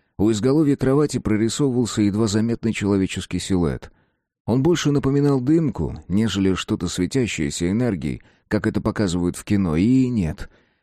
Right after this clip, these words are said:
На нём не было лица или одежды, казалось, что он и форму сохраняет лишь по привычке. Что с ним стало после того, как врачи зафиксировали время смерти и прекратили все манипуляции с телом,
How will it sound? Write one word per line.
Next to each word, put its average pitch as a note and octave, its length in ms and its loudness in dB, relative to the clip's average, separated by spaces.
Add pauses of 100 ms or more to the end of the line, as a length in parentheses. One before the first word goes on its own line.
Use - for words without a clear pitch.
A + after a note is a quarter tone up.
На A#2+ 140 0
нём C3+ 240 2
не C#3 160 2
было G2 180 4
лица A#2+ 500 2
или G2 180 2
одежды, G#2+ 580 0
казалось, A2 540 0
что G#2+ 260 0
он A#2+ 180 0
и A2 40 0
форму C3+ 420 0
сохраняет E2+ 680 -2
лишь E2 300 0
по E2 100 -2
привычке. F2+ 640 -2 (580)
Что - 180 0
с D3+ 120 -2
ним C3+ 140 0
стало C3 340 0
после A2 420 -4
того, G2+ 220 0
как F#2 220 -4
врачи G2+ 340 -2
зафиксировали E2 760 -2
время F2+ 360 -2
смерти A2+ 520 -4
и C#2 40 -4
прекратили F2+ 580 -2
все E2+ 240 -2
манипуляции E2 720 -2
с - 120 -14
телом, A#2 420 -2